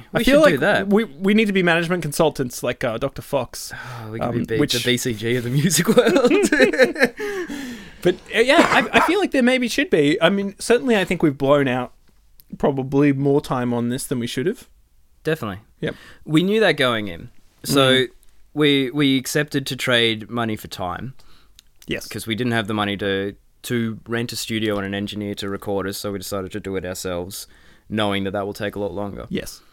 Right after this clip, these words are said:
Speaker 2: Um, the Hofstadter law states that everything will take longer than you expect, even when you
Speaker 1: <laughs>
Speaker 2: take
Speaker 1: Yeah.
Speaker 2: that law into account. But we're probably double what we thought.
Speaker 1: Yeah, I, I would say so. I would say actually even a little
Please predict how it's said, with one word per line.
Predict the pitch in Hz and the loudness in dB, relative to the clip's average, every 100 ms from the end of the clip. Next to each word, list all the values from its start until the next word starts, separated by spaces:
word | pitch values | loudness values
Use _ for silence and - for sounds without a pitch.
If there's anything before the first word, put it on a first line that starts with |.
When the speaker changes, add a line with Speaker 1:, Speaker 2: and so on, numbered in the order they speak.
| _ - _ _ _ _ | _ -20 _ _ _ _
Speaker 2:
Um, | 113 113 110 107 110 110 110 113 - _ _ _ _ - - | -2 2 4 2 2 0 -4 -8 -14 _ _ _ _ -20 -14
the | - 120 110 | -4 -2 0
Hofstadter | 123 - 123 117 | -4 -4 -4 -2
law | 113 113 | -2 -4
states | 113 - 117 113 | -4 -4 -4 -4
that | - | -6
everything | 110 110 113 120 104 | -6 -6 -6 -6 -4
will | 113 | -6
take | 113 131 120 - - - | -4 -6 -6 -6 -12 -4
longer | 135 139 135 | -2 0 0
than | 131 | 0
you | 123 | 0
expect, | 120 - 139 - 135 | -2 -4 -2 0 2
even | 135 139 | 4 4
when | 202 | 4
you | - | 4
Speaker 1:
<laughs> | |
Speaker 2:
take | - 135 | 4 4
Speaker 1:
Yeah. | 156 | 4
Speaker 2:
that | 131 | 2
law | 139 | 2
into | 139 139 135 | 2 2 2
account. | 143 165 143 180 - - - - - - _ _ _ | 2 4 4 2 -2 -16 -18 -20 -20 -20 _ _ _
But | 185 165 | 2 4
we're | 196 196 | 4 2
probably | 185 180 147 123 | 0 -2 0 0
double | 113 110 113 | 0 0 0
what | 98 | -4
we | 87 95 | -6 -10
thought. | - 69 - _ _ _ - - _ _ _ _ - | -10 -14 -16 _ _ _ -20 -20 _ _ _ _ 2
Speaker 1:
Yeah, | 165 151 151 110 - - - | 4 6 6 2 -4 -20 -4
I, | 147 | 2
I | 147 143 | 4 4
would | 165 - | 4 2
say | 135 | 0
so. | 127 127 113 120 | 2 0 0 2
I | 185 | 0
would | 214 | 4
say | 240 | 4
actually | 190 156 170 | 2 2 2
even | 151 | 2
a | 147 | 2
little | 170 185 143 135 | 4 2 2 0